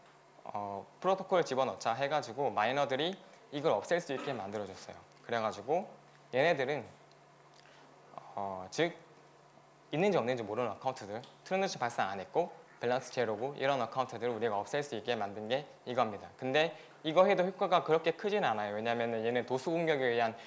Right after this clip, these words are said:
그런 어카운트들을 지운 거지 실질적으로 늘어난 어카운트들을 어떻게 줄이는 방법은 아니거든요. 그 다음에 <clears throat> 볼트라고 해서 최근에 알고란드라고 하는 블록체인이 런칭되는 거,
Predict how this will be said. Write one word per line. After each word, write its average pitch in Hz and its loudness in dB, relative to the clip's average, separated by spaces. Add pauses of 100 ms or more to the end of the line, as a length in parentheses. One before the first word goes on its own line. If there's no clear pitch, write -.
(260)
그런 123 4
어카운트들을 131 0
지운 110 -4
거지 104 -6
실질적으로 175 2 (240)
늘어난 151 4
어카운트들을 151 2
어떻게 117 -2
줄이는 127 -4
방법은 110 -2
아니거든요. 95 -4 (3500)
그 147 2
다음에 175 12 (140)
<clears throat> - -12
볼트라고 147 8
해서 107 0 (520)
최근에 190 4
알고란드라고 170 10
하는 143 4
블록체인이 123 -2
런칭되는 120 -2
거, 120 -6